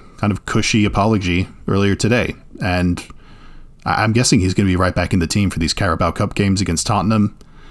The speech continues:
And his, the only way he can truly apologize to Chelsea fans is by banging in goals from here on out. So now's your chance, Lukaku. He's got, had plenty of pressure on him before. Now he's got even more pressure.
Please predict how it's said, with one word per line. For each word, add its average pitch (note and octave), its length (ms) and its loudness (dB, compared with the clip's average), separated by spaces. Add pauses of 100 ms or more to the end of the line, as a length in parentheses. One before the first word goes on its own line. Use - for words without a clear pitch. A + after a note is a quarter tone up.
(480)
And D#2+ 560 -2 (1000)
his, G2 240 0
the A2 100 2
only G#2+ 180 4
way G2+ 160 4
he G2+ 120 4
can G#2+ 120 2
truly G#2+ 280 2
apologize A2 520 2
to - 80 -2
Chelsea A#2 300 2
fans G#2+ 280 2
is F#2+ 80 0
by F2+ 160 0
banging F#2+ 340 2
in G2 140 2
goals F#2+ 260 0
from D#2+ 140 0
here D#2+ 140 0
on D2+ 120 0
out. - 340 -6
So D#2+ 320 -2 (1120)
now's C3+ 160 4
your D3 80 4
chance, D3+ 260 4
Lukaku. B2 480 2 (680)
He's - 140 -4
got, B2 140 2
had A#2+ 180 0
plenty C3 220 4
of A#2+ 100 0
pressure B2 320 4
on A#2 80 4
him A2 80 6
before. A#2+ 340 2
Now A#2 160 4
he's A2+ 120 2
got A2 140 2
even G#2 200 4
more F#2+ 160 2
pressure. - 420 -2